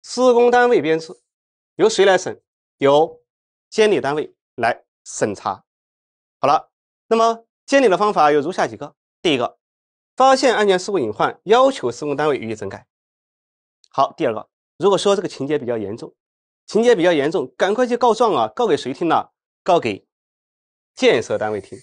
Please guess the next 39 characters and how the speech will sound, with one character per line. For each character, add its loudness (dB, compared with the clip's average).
当 2
然， 2
情 0
况 4
比 -2
较 6
严 4
重 -2
的 0
时 -6
候 -4
呢， -2
要 2
求 -6
施 -16
工 -6
单 0
位 -6
暂 -4
时 -14
停 -16
工。 -16
好， -2
如 2
果 2
说 2
施 -2
工 2
单 0
位 0
不 -10
配 -4
合， -10
哎， -18
施 -16
工 -8
单 -6
位 -6
说 -10